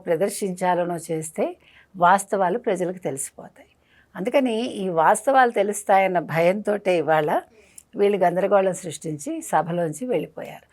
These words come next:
ఇప్పుడు మెడికల్ కాలేజీలు పదకొండు కట్టామన్నారు, మనకు తెలిసి ఒకటి కట్టాడు. ఆ కట్టింది కూడా లోపల పూర్తవ్వలేదు, కానీ బయట ఫోటోలు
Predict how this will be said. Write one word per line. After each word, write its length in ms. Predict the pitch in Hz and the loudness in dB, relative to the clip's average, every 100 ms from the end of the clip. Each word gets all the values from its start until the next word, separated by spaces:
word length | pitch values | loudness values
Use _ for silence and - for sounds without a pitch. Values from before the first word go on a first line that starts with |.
| - - | -20 -20
ఇప్పుడు 200 | - 214 202 | -2 0 2
మెడికల్ 300 | 202 226 262 247 | 2 4 4 6
కాలేజీలు 480 | 226 208 196 240 311 202 | 6 4 0 -2 4 4
పదకొండు 320 | 180 180 165 | 4 0 -2
కట్టామన్నారు, 760 | 147 - 180 170 160 170 - - _ _ _ 208 | -2 0 -2 -2 -8 -10 -10 -12 _ _ _ 0
మనకు 260 | 202 233 220 220 | 4 4 4 4
తెలిసి 240 | 202 240 285 202 | 4 2 2 2
ఒకటి 200 | 180 180 | 2 -2
కట్టాడు. 460 | 156 - 151 139 127 311 _ _ _ - 220 | -2 -2 -6 -4 -8 -12 _ _ _ -6 2
ఆ 80 | 208 | 4
కట్టింది 460 | 190 185 240 254 240 | 6 4 2 2 4
కూడా 120 | 226 240 | 6 6
లోపల 280 | 180 175 233 | 6 6 2
పూర్తవ్వలేదు, 840 | 226 196 - 156 143 135 131 135 135 - | 2 -2 2 0 0 -4 -8 -10 -6 0
కానీ 240 | 190 254 247 | 2 2 4
బయట 220 | 190 190 214 | 4 4 2
ఫోటోలు 320 | 208 196 220 | 2 4 4